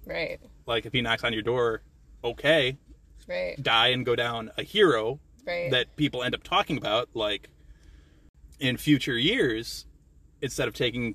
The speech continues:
Speaker 2: the quote-unquote easier way out.
Speaker 1: Yeah.
Speaker 2: And I, I feel like that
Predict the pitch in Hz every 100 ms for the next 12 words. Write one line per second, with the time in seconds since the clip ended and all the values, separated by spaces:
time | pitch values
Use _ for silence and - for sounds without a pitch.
0 | - 110 - - 113 110 101 104 98 110
1 | 107 107 107 101 101 95 120 101 - -
2 | - 170 - - - - - - 143 139
3 | 139 120 - - 147 - - - - -
4 | - - - - 143 131 - 170 180 180
5 | 151 139 - 117 127 123 143